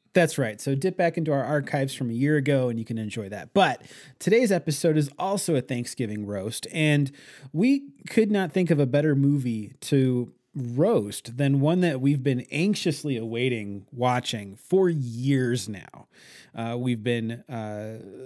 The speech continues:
riding the tidal waves of release date changes over the years, and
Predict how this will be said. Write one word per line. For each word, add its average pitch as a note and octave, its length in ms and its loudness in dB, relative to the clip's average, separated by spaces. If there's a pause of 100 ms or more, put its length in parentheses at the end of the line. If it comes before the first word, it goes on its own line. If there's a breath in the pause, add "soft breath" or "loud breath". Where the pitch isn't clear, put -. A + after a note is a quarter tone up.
(200)
riding F3 460 4
the D3+ 80 4
tidal F3+ 480 4
waves A2+ 460 2
of A#2 480 -2 (340 loud breath)
release C3+ 400 4
date A2 240 -4
changes G2+ 600 -6
over G#2 200 -6
the F#2 120 -12
years, F#2 380 -8
and G#2+ 540 -8